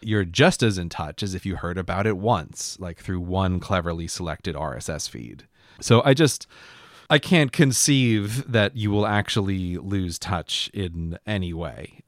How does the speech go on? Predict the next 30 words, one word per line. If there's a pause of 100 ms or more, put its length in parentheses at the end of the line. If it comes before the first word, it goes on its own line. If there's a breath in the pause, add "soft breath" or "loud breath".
(100)
And
it's
really
funny
because
you
having
a
folder
called
Vibe
Check, (540 soft breath)
it,
it,
to
me,
it's,
it's
like, (300 soft breath)
"Oh,
that
feels
like
Mike
is
still
too
in
touch."
<laughs>